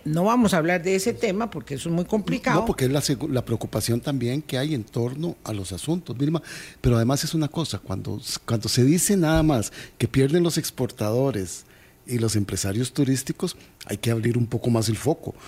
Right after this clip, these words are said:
Speaker 2: porque pierden también todos los empleados que están en ese sector, que son muy dinámicos y que emplean mucha gente, porque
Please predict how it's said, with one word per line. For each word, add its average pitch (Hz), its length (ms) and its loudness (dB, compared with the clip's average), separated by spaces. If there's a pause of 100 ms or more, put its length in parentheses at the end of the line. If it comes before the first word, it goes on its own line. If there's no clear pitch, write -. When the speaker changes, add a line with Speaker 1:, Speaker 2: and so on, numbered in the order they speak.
(200)
Speaker 2:
porque 113 240 -2
pierden 110 380 0
también 139 400 2 (200)
todos 127 400 2
los 170 180 -2
empleados 104 560 -2
que 117 80 -6
están 101 220 -2
en 117 100 2
ese 117 160 0
sector, 151 460 0 (320)
que - 100 -10
son 107 220 0
muy 131 160 4
dinámicos 127 640 0
y 87 40 -8
que - 180 -8
emplean 101 480 0
mucha 127 280 2
gente, 139 420 2 (440)
porque 151 400 4